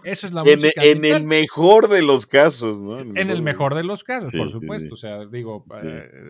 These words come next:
Speaker 1: sálvase a la, la parte de quien lo vaya a estar tocando todo el día, ¿no? Y sí,
Speaker 2: Ajá.
Speaker 1: ciertamente. Eh, es, ah, es sinónimo de música de elevador. O sea,
Speaker 2: Exacto.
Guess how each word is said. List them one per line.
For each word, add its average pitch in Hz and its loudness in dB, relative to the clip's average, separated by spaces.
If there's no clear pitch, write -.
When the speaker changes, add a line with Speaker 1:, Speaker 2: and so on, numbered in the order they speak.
Speaker 1:
sálvase 139 -8
a 135 -8
la, 123 -10
la 120 -10
parte 156 -6
de 123 -10
quien 117 -12
lo 117 -12
vaya 127 -10
a - -10
estar 123 -12
tocando 123 -10
todo 123 -8
el 127 -8
día, 143 -8
¿no? 147 -12
Y 107 -16
sí, 170 -14
Speaker 2:
Ajá. 196 -2
Speaker 1:
ciertamente. 123 -6
Eh, 123 -12
es, 147 -10
ah, 135 -20
es - -20
sinónimo 240 -6
de 156 -8
música 165 -10
de 120 -6
elevador. 107 -8
O 123 -8
sea, 95 0
Speaker 2:
Exacto. 90 -12